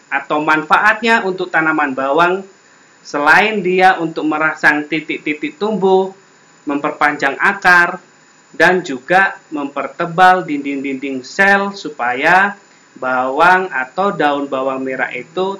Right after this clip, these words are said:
tebal dan mengkilat. Untuk pupuk dasarnya, selain kita berikan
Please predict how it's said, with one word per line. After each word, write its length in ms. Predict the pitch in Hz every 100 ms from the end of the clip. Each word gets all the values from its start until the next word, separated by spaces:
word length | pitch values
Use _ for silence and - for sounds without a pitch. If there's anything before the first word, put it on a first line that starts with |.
| -
tebal 600 | - - 151 170 190 190 -
dan 300 | 131 139 147
mengkilat. 560 | 147 139 131 131 127 - _ _ _ _ _ _ _ _ 170 175 170 _ _ _ _ _ _ _ _ _ 180
Untuk 400 | 202 196 294 277
pupuk 320 | - 226 185
dasarnya, 800 | 185 185 220 233 190 190 214 - -
selain 480 | 165 160 165 165
kita 240 | 165 165 156 156
berikan 640 | 151 151 156 151 147